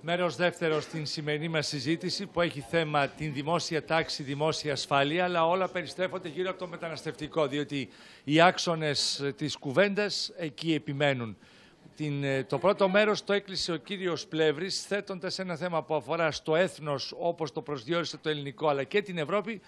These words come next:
που δεν μπορεί να σηκώσουν περισσότερο βάρος, ε, με, κυ-, μεταναστευτικού κύματος και να το διαχειριστούν. Ο κύριος Ζαν Ντανιέλ Κολομπανί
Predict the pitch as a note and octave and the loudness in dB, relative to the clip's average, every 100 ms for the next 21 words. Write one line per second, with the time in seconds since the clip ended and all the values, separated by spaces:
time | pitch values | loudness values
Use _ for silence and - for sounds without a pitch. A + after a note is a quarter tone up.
0 | - - - D#3+ G3+ F#3 F#3+ F#3 - - | -20 -14 -4 0 0 0 -2 -2 -2 -2
1 | G3+ - G#3+ - F3 C#3+ G#3 G#3 F#3+ D3+ | -2 -2 -6 -2 -2 0 -2 -2 0 0
2 | A2 F#3 G3 G3+ - - - - - D3+ | 6 8 8 4 -2 -12 -20 -16 -2 0
3 | D3+ C#3+ D3 C#3+ C#3 D3+ E3 D3+ D#3 C#3 | 2 2 0 2 0 -4 -8 -2 -2 -2
4 | D3 D3+ - B2+ F3 F#3+ G3 G3+ - F3+ | -6 -8 -10 -6 0 0 0 -2 -6 -6
5 | E3+ E3+ D#3 D#3+ C#3+ - B2+ F#2+ - - | -4 -6 -6 -4 -6 -6 -8 -8 -20 -20
6 | - D#3+ D#3+ A3 E3 F#3+ G3+ F#3 F3+ G3 | -8 -6 -2 0 2 0 0 0 0 -2
7 | F3+ F3 E3 E3 F3 | 0 0 2 2 2